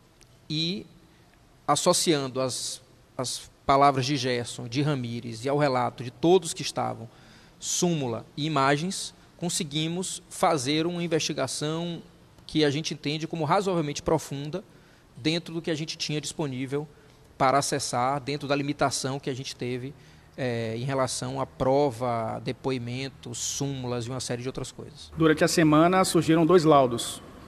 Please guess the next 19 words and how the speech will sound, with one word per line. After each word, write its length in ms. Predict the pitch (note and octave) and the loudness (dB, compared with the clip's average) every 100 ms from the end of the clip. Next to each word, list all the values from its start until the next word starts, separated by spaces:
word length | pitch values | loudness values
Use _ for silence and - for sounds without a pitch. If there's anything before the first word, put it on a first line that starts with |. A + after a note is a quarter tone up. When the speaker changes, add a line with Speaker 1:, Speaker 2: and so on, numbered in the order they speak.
| - | -2
Speaker 2:
um 160 | D#3 D#3+ | 2 2
feito 840 | - D#3+ D3 D3+ D3 C#3 C3+ C3 - | 4 4 4 4 2 4 2 0 4
pelo 160 | D3 | 4
Flamengo, 600 | D3 E3+ D#3+ D3+ F#3+ A3+ - - - - - | 4 6 8 6 6 0 -6 -18 -18 -12 2
onde, 760 | D3 D3 C#3+ C3+ D3 C#3 C3 B2 - - - | 4 4 4 4 4 4 2 -2 -6 -10 0
é, 180 | C3+ D3 | 0 0
especialistas 760 | - D3+ - D3 D#3 - C#3+ | 0 2 4 4 4 2 4
em 40 | D#3 | 4
leitura 360 | C#3 C#3+ C3+ | 4 2 2
labial, 520 | C#3+ C#3+ C3 A#2+ A2+ A#2 - - - | 2 2 2 2 -2 -6 -16 -20 -12
é, 300 | C3 B2+ B2+ - | -2 0 0 2
alegaram 640 | C#3+ C#3+ C#3+ C3+ C#3 C#3 | 4 4 6 4 4 2
que 560 | C3+ D3+ D3 C3+ B2+ G#2+ | 0 2 4 4 0 0
houve, 340 | - E3+ D#3+ D3 | 4 4 6 4
na 120 | D3 | 4
verdade, 520 | C3 C3+ C#3+ C3 C3 - - | 2 2 2 2 -2 -12 -8
é, 540 | C#3 C#3 C#3 C3 B2 A#2+ - - | 0 2 4 4 2 -2 -4 4
palavras 480 | D3+ D3 D3 - - | 6 6 4 0 -6
xenofóbicas 1040 | - D#3+ D3 - E3 F3+ G3+ C4+ - - | 0 4 2 4 2 2 2 0 0 -6